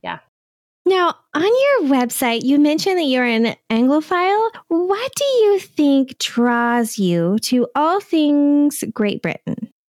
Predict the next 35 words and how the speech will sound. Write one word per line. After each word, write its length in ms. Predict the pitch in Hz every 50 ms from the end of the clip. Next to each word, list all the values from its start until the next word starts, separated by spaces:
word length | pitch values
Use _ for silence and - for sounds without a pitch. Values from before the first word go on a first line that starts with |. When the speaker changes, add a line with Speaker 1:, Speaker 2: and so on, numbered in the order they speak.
| _
Speaker 1:
You 120 | - 254 269
know, 440 | 302 330 339 349 359 359 349 330 302 - - - - - - _ -
I 220 | 254 320 415 466 427
have 140 | 370 - -
pondered 420 | - - 247 269 269 262 294 247
that 180 | 240 240 226 -
question 640 | - - 240 226 - - - - 220 208 202 196 -
many 400 | 185 202 240 269 285 302 302 294
times, 520 | 285 294 330 339 349 294 220 196 190 185 -
and 220 | - 214 214 214
I 180 | 214 214 233 247
have 200 | 262 269 262 247
come 180 | - 277 269 269
up 200 | 269 269 _ -
with 360 | 294 294 285 285 285 _ _ _ -
absolutely 640 | 233 277 294 285 - - 311 294 269 - 269 285 262
no 260 | 254 269 311 359 330
answer 520 | 285 302 370 440 480 - - - 202 175
whatso-, 320 | 165 185 220 240 - 339 302 - 698 762 -
<laughs> 180 | - - _ -
whatsoever. 840 | - 320 415 415 - 392 359 349 359 453 440 311 247 247 302 - - - - - - - - -
I'm 200 | - 262 285 320
thinking 340 | 330 403 403 - 403 403 330
maybe 240 | 302 294 311 294 349
it's 140 | 359 359 -
just 200 | 320 311 - -
in 100 | 339 302
my 140 | 285 240 226
blood, 180 | 202 208 202 -
despite 420 | 240 233 - - - 220 226 220
all 120 | - 202 214
my 180 | 214 202 190
Viking 420 | 175 160 190 247 269 - 202 180 165
genes, 380 | 151 165 170 175 185 233 240
because 560 | 247 214 190 - 196 175 170 165 165 170 -